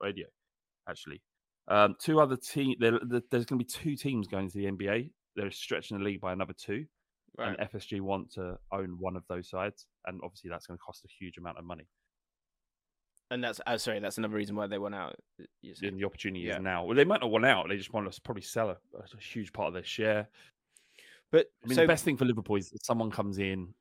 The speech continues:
Speaker 1: as a minority shareholder and slowly builds towards a takeover.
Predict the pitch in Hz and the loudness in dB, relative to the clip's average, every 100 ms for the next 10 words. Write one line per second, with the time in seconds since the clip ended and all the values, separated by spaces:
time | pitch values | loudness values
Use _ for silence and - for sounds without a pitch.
0 | _ _ _ _ 107 101 101 95 101 98 | _ _ _ _ -6 -4 -4 0 2 2
1 | 98 95 87 - 87 82 80 82 78 - | 0 -2 -6 -8 -8 -6 -8 -6 -8 -8
2 | _ _ _ _ _ _ - 90 85 - | _ _ _ _ _ _ -6 -4 -6 -14
3 | - - - 104 92 87 92 82 - - | -18 -16 0 0 0 -2 -6 -6 -10 -18
4 | _ _ - 104 90 - 92 - 95 - | _ _ -12 -8 -8 -8 -12 -6 -8 -6
5 | 87 76 67 | -16 -14 -16